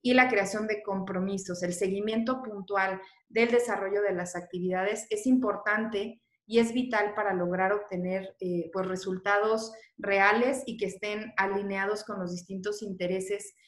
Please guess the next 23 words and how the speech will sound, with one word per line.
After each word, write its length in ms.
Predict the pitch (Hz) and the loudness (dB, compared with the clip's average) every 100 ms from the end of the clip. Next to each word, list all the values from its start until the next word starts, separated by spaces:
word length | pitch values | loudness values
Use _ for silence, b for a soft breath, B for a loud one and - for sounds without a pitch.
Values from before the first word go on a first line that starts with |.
| b | b
de 160 | 180 185 | -6 2
cada 300 | 220 247 254 | 4 4 4
sector, 480 | - - 220 233 254 - | -2 -4 -2 -2 -4 -6
pero 200 | 196 185 | -4 -2
de 100 | 175 | -2
forma 320 | 175 185 190 190 | -2 -2 -2 -2
vinculante. 640 | 165 160 160 151 151 - b b b b | -2 -4 -8 -8 -10 -18 b b b b
Esto 240 | - 240 262 | -6 0 4
fue 100 | 262 | 4
un 80 | 247 | 4
poco 240 | 226 233 | 2 2
el 140 | 233 | 0
pas-, 320 | 220 214 - - | 2 2 0 -4
eh, 140 | 202 | -4
los 200 | 190 185 | -2 -4
pasos 300 | - 196 226 | -4 -4 -4
que 140 | - 185 | -4 -4
seguimos 540 | 185 185 196 208 208 | -4 -4 -4 -6 -4
en 80 | 185 | -2
el 120 | 175 | -2
desarrollo 560 | 175 - 175 180 196 190 | -2 -4 -2 0 0 0
de 180 | 175 175 | 0 -2
esta, 460 | 175 196 196 190 | -2 -2 -2 -4